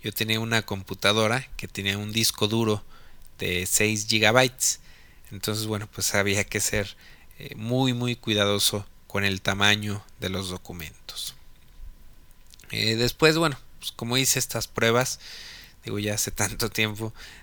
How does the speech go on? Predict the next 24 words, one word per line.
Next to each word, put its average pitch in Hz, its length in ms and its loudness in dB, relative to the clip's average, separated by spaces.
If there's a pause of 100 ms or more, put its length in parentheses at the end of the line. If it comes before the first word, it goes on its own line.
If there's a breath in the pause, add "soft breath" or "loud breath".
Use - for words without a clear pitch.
(120 loud breath)
desde 107 260 2
ese 120 160 4
entonces 120 460 0
la 117 120 4
verdad 107 180 4
es - 100 -2
que 113 100 -4
se - 140 -2
me 104 140 -4
quedó, 107 420 0 (400 soft breath)
eh, 98 500 -6 (200)
ahora 110 260 -4
sí 113 140 -2
que - 160 0
el 104 80 0
estándar. 113 680 0 (520 loud breath)
Eh, 110 160 -6
desde 107 260 -2
entonces 117 460 0
todas 139 320 6
las 127 180 2
fotografías 110 640 -2
que 117 120 -2
imprimo 117 600 -2